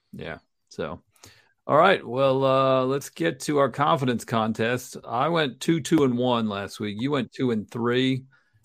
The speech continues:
You got your five-pointer, though, in North Carolina, the game we just talked about. Uh, I ended up with eight points. You ended up with seven points. Reminder, our scoring system, we go five, four, three, two, one against the spread. Any game you want,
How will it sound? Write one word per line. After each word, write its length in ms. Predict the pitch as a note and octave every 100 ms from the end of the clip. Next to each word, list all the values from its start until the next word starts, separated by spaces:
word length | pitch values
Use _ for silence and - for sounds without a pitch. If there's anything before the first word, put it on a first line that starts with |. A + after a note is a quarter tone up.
| -
You 100 | G#2+
got 140 | C#3+
your 80 | C3
five-pointer, 640 | - C3+ C#3 - A#2+ G#2+ G2+
though, 220 | G2+ A2
in 180 | A#2+ A#2+
North 220 | G#2+ -
Carolina, 440 | A2+ G2+ G2 G2+
the 60 | G#2
game 200 | G2+ G2
we 80 | F#2
just 180 | F2+
talked 260 | - G2 F#2
about. 340 | G2 G2 F#2+ _ _ _ _
Uh, 200 | - F2+
I 220 | E2 A#2 C#3+
ended 240 | D3 C3+
up 80 | A#2+
with 100 | A2+
eight 240 | B2+ C3+ C3+
points. 520 | C3+ C3 A#2 - - _ -
You 200 | G#2+ A2+
ended 160 | G#2+
up 140 | G2+ -
with 100 | -
seven 360 | - C3 B2+
points. 520 | A#2 B2 A#2+ A2+ - _ -
Reminder, 560 | G2 G2+ A2+ A#2+ A2+ G2
our 80 |
scoring 380 | F2+ - C3+ C3
system, 420 | B2+ C3 - B2+
we 120 | A2+ G2+
go 160 | G2
five, 360 | G2 A#2+ A#2 A2+
four, 160 | A#2
three, 260 | G#2+ A#2 A2+
two, 200 | - G2+
one 440 | A2 C3 C3+ A#2+ _ _ _ -
against 360 | G2 B2+ C3
the 80 | F#2
spread. 500 | - - B2+ C3 C3+
Any 220 | A2+ C#3
game 240 | B2+ B2 A#2
you 120 | A2+
want, 280 | A2 A#2